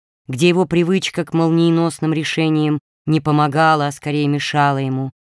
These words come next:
он просто не хотел возвращаться в Вавилон.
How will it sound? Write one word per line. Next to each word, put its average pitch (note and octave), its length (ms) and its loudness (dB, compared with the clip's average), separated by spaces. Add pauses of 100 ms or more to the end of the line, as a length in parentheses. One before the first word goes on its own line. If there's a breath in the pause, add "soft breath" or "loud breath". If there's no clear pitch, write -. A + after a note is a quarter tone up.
(140)
он E3+ 180 2
просто G#3 540 0
не F#3+ 100 2
хотел D#3+ 580 0
возвращаться C3 840 -4
в A#2+ 60 -8
Вавилон. B2 580 -2